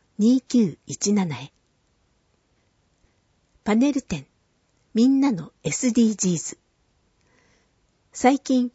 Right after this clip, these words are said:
よく耳にするエスディージーズ。どんなことから生活に取り入れたらいいか、一緒に考えてみませんか？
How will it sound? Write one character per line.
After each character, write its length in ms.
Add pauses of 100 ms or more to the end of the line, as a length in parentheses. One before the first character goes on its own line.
よ 140
く 160
耳 260
に 100
す 160
る 140 (160)
エ 80
ス 200
デ 100
ィ 80
ー 40
ジ 120
ー 80
ズ。 200 (1000)
ど 140
ん 100
な 120
こ 120
と 140
か 120
ら 160 (100)
生 240
活 280
に 120
取 240
り 120
入 20
れ 120
た 140
ら 100
い 80
い 40
か、 220 (500)
一 100
緒 260
に 140
考 360
え 140
て 140
み 140
ま 80
せ 160
ん 40
か？ 240